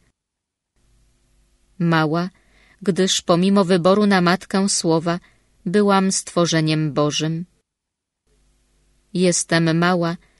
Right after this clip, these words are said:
ponieważ wszystko otrzymałam od Boga. Mała, ponieważ cień Bożej potęgi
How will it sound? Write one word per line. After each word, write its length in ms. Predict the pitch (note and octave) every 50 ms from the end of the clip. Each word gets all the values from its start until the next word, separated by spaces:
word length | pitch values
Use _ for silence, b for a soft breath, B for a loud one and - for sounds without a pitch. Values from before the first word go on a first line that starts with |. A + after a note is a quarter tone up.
| _ _ _ _ -
ponieważ 540 | - G3+ G3 G3 G3 F3 F#3+ F#3+ G3 - -
wszystko 640 | - - - F3+ F3 - - - - - F#3+ -
otrzymałam 760 | - F#3 - - - - F#3+ F3+ F3 E3 E3+ E3+ F3 F3+ F#3 - -
od 180 | G3 F3+ F3 F3+
Boga. 440 | F3+ G3+ F3 D#3 D3+ - D#3+ E3 F3+ _ _ _ _ _ _ _ _ _ _ _ _ _ _ _ _ _ _ _ _ _ _ _ _ _ _ _ _ _ _ -
Mała, 540 | F3 F3 F3 E3+ E3 D#3+ D#3+ F3 F3 F3+ G3 b b b b b b b b b b
ponieważ 540 | - F#3+ F#3+ F#3 F#3+ F3 F#3 F3+ F3+ - -
cień 300 | - - A3 G#3 G3+ F#3
Bożej 440 | E3+ D#3+ F#3 G3 G3+ F3 F#3+ F#3+ F#3+
potęgi 760 | - F#3+ F#3 - - G#3 G#3+ G#3 G3 F#3+ E3 - D#3+ E3